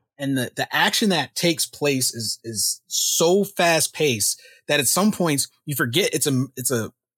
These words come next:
murder <laughs> mystery horror and you're just, like, swept up in the action. And then it goes from action to dark. And I'm like, "I need this in my life." And it's, it's so beautifully drawn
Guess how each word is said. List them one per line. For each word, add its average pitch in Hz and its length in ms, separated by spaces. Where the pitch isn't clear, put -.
murder 151 340
<laughs> - 0
mystery 170 380
horror 190 340
and 185 100
you're 170 120
just, 170 160
like, 131 240
swept 180 320
up 165 100
in 147 80
the 139 80
action. 143 480
And 147 80
then 156 80
it 151 80
goes 160 180
from 147 140
action 160 320
to 131 100
dark. 139 420
And 143 120
I'm 147 80
like, 139 260
"I 170 60
need 214 180
this 151 200
in 151 100
my 156 100
life." 196 560
And 147 500
it's, - 560
it's 143 180
so - 520
beautifully 170 460
drawn 107 720